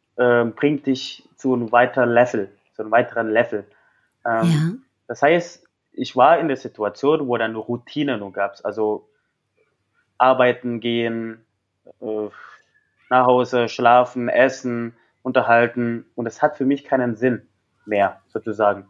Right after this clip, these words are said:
Speaker 1: Ich will mehr. Ich hab, ich hab das Gefühl, es gibt's doch mehr als ein Leben. Und ich hab dann in Menschen beobachtet, ich, ich beobachte Menschen, warum sie so sind, wie sie sind. Ich wollte immer Menschen verstehen. Ich wollte immer, äh, die Welt auch verstehen. Und durch diese Sackgasse oder Krise habe ich gedacht,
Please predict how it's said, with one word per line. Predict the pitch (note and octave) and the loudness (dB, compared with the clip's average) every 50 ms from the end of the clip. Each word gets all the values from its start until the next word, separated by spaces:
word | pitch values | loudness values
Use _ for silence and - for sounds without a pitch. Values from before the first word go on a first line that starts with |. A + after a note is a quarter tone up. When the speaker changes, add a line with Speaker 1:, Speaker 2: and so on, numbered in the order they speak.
| _ - | _ -18
Speaker 1:
Ich | - - - | -8 0 2
will | C#3+ C#3+ C3 | 4 4 6
mehr. | C3 C3 C#3 C#3+ B2+ A2 G2+ - - | 6 4 6 6 4 4 2 -2 -10
Ich | A2+ - - | -8 -2 0
hab, | C3 B2+ - - _ _ | 0 0 0 -4 _ _
ich | _ - | _ -6
hab | C3+ C3 | -6 -4
das | - A#2 - | -4 -6 -6
Gefühl, | - B2 - - B2+ | -6 -12 -6 -6 -4
es | - - - - | -4 -4 -8 -6
gibt's | - F3+ - - | -8 -8 -6 -4
doch | - C3+ - - | -4 -4 -4 -2
mehr | A#2 C3 C3 A2 | 0 2 2 2
als | G2 G#2+ - - | 2 0 -2 -6
ein | G#2 G2 | -14 -12
Leben. | F2 D2 - - - _ - - _ _ | -12 -12 -12 -12 -16 _ -20 -20 _ _
Und | B2+ B2+ | -4 -2
ich | - D#3 | 2 2
hab | - - | 2 4
dann | D#3+ D3 B2 | 4 2 2
in | C#3+ D#3+ D#3+ | 2 2 2
Menschen | E3 F3 F3+ - - C#3+ | 2 2 2 0 -2 0
beobachtet, | - E3+ E3 E3 E3 D#3+ - - - C#3+ C#3+ - _ _ _ _ _ _ | 2 4 4 4 4 2 0 -2 -2 -2 -2 -2 _ _ _ _ _ _
ich, | - - - - - | -20 -14 -14 -12 -12
ich | - - _ - - _ _ | -14 -18 _ -20 -20 _ _
beobachte | - A#2+ A#2 C3 - - C#3 | 0 0 0 0 2 0 2
Menschen, | B2+ B2+ C#3 C#3 - - C3 | 4 4 2 2 0 0 2
warum | A#2+ A2+ - D3 D#3 E3 | 2 2 2 2 0 0
sie | D3+ - C3 | 0 -2 -4
so | A#2 A#2 B2+ C3+ | 0 2 2 2
sind, | C3 C#3 C3+ B2+ | 2 2 0 0
wie | A#2+ A2+ | 0 -2
sie | G#2+ A2+ G#2+ | -2 -2 -4
sind. | G2 A2 C3+ C3 A#2 - | -2 0 0 0 0 -2
Ich | - - - | -10 -6 0
wollte | C3 C3 B2+ - | 0 0 0 2
immer | C#3+ E3 D#3+ | 2 2 2
Menschen | D#3+ D#3 E3 D#3+ - - | 2 2 0 -2 -6 -14
verstehen. | - C3+ C3+ - - D#3+ D3+ B2 A2 A2 | -20 -20 -12 -6 -2 0 0 0 0 -2
Ich | - - | -6 -2
wollte | B2 C3 C3 - | -2 -2 -2 -2
immer, | A#2+ D3 D#3+ D#3+ D#3+ D#3+ D#3+ - - - - - _ _ _ _ _ - | -2 0 2 4 4 4 2 -2 -14 -20 -20 -20 _ _ _ _ _ -4
äh, | - B2 B2 | -2 -2 -2
die | B2 A#2+ - | -2 0 2
Welt | D#3 E3 E3+ - - | 4 4 4 4 2
auch | A#2 A2 - | 0 0 0
verstehen. | - A#2 - - - A2 G#2+ G#2 G#2 - _ _ _ _ _ _ _ _ _ _ _ _ _ _ _ _ _ _ _ | -4 -10 -10 -8 -4 -4 -4 -4 -4 -10 _ _ _ _ _ _ _ _ _ _ _ _ _ _ _ _ _ _ _
Und | - C3 B2 A#2 A#2+ _ - | -2 -2 -2 -2 -4 _ -2
durch | C#3 D3+ D3 | -2 -2 -2
diese | - C#3+ B2+ A#2+ | -2 -6 -6 -4
Sackgasse | A2 - D#3+ - - - D#3 E3 E3 F3+ | 0 0 0 2 4 2 2 2 2 0
oder | D3+ B2 A#2 | -2 -2 -2
Krise | - - - E3 F3 F3+ F3+ F3+ | -4 -6 -6 -6 -4 -2 0 0
habe | E3 D3 | 0 0
ich | - - | -2 -4
gedacht, | C#3+ B2+ C#3+ C#3 - - | -2 0 0 0 0 -4